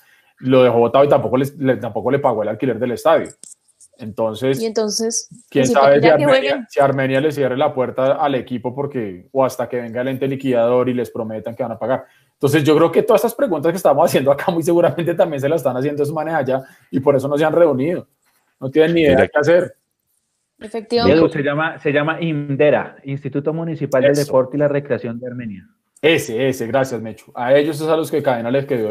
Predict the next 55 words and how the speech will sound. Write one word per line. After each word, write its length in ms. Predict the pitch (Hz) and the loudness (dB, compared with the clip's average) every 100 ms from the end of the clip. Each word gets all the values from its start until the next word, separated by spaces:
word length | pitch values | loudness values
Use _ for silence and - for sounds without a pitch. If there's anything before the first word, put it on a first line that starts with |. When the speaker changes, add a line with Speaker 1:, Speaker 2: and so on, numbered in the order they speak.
| 110 | -2
Speaker 1:
debiendo 380 | 120 123 123 123 | -2 -4 -4 -2
plata 260 | 135 127 | 0 2
del 100 | 135 | 2
alquiler 280 | 131 120 98 | 0 -2 -6
del 100 | 104 | -6
estadio. 320 | 117 104 90 - _ _ _ _ _ | -6 -8 -10 -12 _ _ _ _ _
Speaker 3:
Qué 100 | - | -4
vergüenza, 420 | 78 78 78 76 73 | -2 -2 -2 -4 -4
yo 100 | 73 | -6
no 100 | 76 | -6
sé 80 | 78 | -4
qué 120 | 82 | -2
va 80 | 82 | -2
a 40 | |
pasar 300 | 82 82 80 | -4 -4 -2
ahí. 180 | 82 76 | -2 -2
O 40 | |
sea, 180 | 73 71 | -4 -6
es 80 | 73 | -6
que 280 | - 90 92 - - _ _ _ _ | -8 -10 -10 -14 -20 _ _ _ _
si 100 | - | -2
el 100 | 80 | -2
Cúcuta 320 | 82 78 78 | -2 -4 -2
no 120 | 90 | -2
juega, 260 | 85 78 82 | -2 0 0
¿qué? 320 | 78 95 82 - _ _ | -2 -4 -4 -12 _ _
Quedan 260 | - 80 80 | -4 -2 0
once 240 | 87 87 | 0 0
equipos. 560 | 90 113 113 82 - - | -2 -2 -2 -4 -4 -10
¿Y 100 | 80 | -2
ahí 140 | 78 78 | 0 0
qué? 160 | 98 | -4
¿Cómo? 400 | 95 78 78 85 | -4 -4 -2 0
Speaker 2:
Que 140 | 82 247 | 2 2
no 160 | 254 | 2
juegue 260 | - 269 262 269 | 0 0 -2 -10
tampoco 440 | 302 277 247 233 | -10 -10 -8 -10
Patriotas. 760 | 277 269 254 277 - - _ _ _ _ _ _ _ _ _ _ _ _ _ _ _ _ _ _ _ _ - - - - - - | -10 -12 -12 -14 -14 -20 _ _ _ _ _ _ _ _ _ _ _ _ _ _ _ _ _ _ _ _ -10 -8 -6 -8 -12 -6
Speaker 1:
No, 140 | - 147 | 0 2
pues, 160 | 175 | 2
chico, 360 | 160 156 139 135 | 2 2 4 4
que 100 | 151 | 4
le 120 | 165 | 6
dé 220 | 160 135 | 6 4
plata 320 | 135 143 139 156 | 4 4 4 4
a 20 | |
lo, 200 | 160 170 | 4 4
a 80 | 147 | 2
la 80 | |
señora 300 | 127 127 120 | 0 -2 -4
de 60 | 135 | -2
los 80 | 151 | -2
uniformes. 580 | 156 131 123 143 151 - | -4 -4 -4 -4 -8 -6
Qué 80 | |
vergüenza. 480 | 120 123 135 143 135 | -6 -4 -6 -8 -10